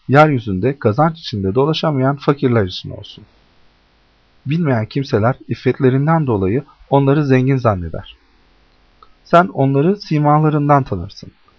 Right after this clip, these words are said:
Çünkü onlar yüzsüzlük ederek istemezler. Yaptığınız her hayrı muhakkak Allah bilir. Mallarını gece ve gündüz, gizli ve açık hayra sarf edenler var ya,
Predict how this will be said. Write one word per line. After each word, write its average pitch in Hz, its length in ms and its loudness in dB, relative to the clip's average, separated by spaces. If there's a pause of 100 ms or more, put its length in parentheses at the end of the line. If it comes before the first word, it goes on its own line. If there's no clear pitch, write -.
(280)
Çünkü 160 300 -2
onlar 107 320 0 (280)
yüzsüzlük 123 520 -4
ederek 110 340 -2
istemezler. - 760 -8 (640)
Yaptığınız 123 500 0
her 151 120 4
hayrı 107 400 -2 (160)
muhakkak 117 480 -2
Allah 98 360 -4
bilir. - 300 -18 (1900)
Mallarını 190 520 2
gece 160 360 2
ve 151 100 2
gündüz, 101 540 -6 (140)
gizli 117 320 -2
ve 147 120 6
açık - 380 -2
hayra 120 240 2
sarf 151 280 2
edenler 98 380 0
var 135 240 -2
ya, 98 200 -4